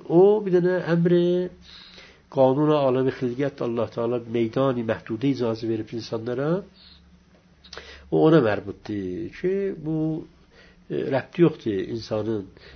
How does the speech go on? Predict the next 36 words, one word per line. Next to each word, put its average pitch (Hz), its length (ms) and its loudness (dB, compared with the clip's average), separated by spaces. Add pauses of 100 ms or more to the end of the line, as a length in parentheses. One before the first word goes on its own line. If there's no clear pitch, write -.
(120)
o 87 220 -6 (200)
aləmə 113 360 -4
bəndəgisinə. 92 880 -6 (180)
Ona 127 260 -4
Allah 135 160 -4
icazə 123 380 0
verib 123 100 -8
olsun. 107 460 -4 (960)
O, 104 200 -8
amma 131 300 -2 (300)
bu 151 260 2
ki 165 200 -2
vardır, 151 360 0
bu 180 180 -4
ayrı, 131 380 2
qeyri 120 280 4
odur. 95 360 -6
Bu 113 120 -8
da 151 160 0
az 143 200 -4
təriqə 147 320 0
bəndəgi. 120 720 0 (1080)
Allah 120 320 -2
bunu 139 320 -4
mənim 127 380 -4
bəndəm 120 500 -2 (100)
ol, 170 340 2
tamam 147 320 0
bunu 110 220 0
vereyim. 87 380 -4
Bu - 140 -4
ayrıdır, 156 320 2
o 160 80 4
ayrıdır 85 320 -4
əslən, 87 320 -12
bəli. 85 460 -14